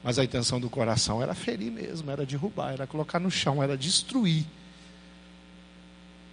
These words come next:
E aí, uma situação que aconteceu aqui, de,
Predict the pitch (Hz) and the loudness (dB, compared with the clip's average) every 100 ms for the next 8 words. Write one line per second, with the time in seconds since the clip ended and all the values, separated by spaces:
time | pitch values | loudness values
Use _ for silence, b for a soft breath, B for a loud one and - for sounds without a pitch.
0 | - - - - 143 147 135 147 139 - | -20 -20 -20 -2 4 6 8 6 4 2
1 | - - - - - - - - B B | -4 -16 -20 -20 -20 -20 -20 -20 B B
2 | B - 135 143 - 156 143 156 156 151 | B -2 8 10 12 10 10 6 6 4
3 | 165 156 147 - 147 143 156 123 - - | 6 6 6 8 8 8 6 6 6 0
4 | - - b b b b b b b b | -8 -16 b b b b b b b b
5 | - 98 131 131 113 107 | -8 0 4 4 4 0